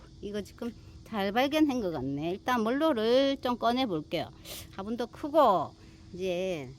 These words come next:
바람 말릴 구멍도 별로 없고 그래서 저런 모습이네.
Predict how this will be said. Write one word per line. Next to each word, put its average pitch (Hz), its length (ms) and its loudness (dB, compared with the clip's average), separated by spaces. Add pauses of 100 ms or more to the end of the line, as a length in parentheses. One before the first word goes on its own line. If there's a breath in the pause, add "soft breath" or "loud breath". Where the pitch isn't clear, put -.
(360)
바람 220 340 0
말릴 202 760 -2
구멍도 214 400 -4
별로 180 260 -6
없고 151 300 -8
그래서 175 340 -10
저런 165 320 -8
모습이네. 165 600 -10